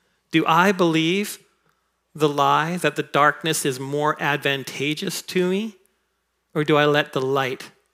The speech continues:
do its transformative work? We can learn from the courage of this woman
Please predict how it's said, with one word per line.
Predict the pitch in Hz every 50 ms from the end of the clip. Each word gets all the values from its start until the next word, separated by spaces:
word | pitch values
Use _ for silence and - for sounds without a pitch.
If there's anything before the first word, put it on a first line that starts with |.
| _ _ _ _ _
do | - 139 127
its | 127 - - -
transformative | - - 135 127 123 117 - - 135 131 127 123 120 120 110 113
work? | 113 117 117 117 - - - - _ _ _ _ _ _ _ _ _ _ _ _ _ _ _ _ _ _ _ _ _ _ _ _ _ _ _ _ _ _ _ _ _ _ _ _ _ _ _ _ _ _ _ _ _ _ _ _
We | 185 208
can | 202 233 214 196
learn | 196 214 233 233 214
from | - 165 151
the | 139 135
courage | - - - 190 185 175 160 139 135
of | 131 117
this | 127 127 - - -
woman | 127 123 120 120 117 123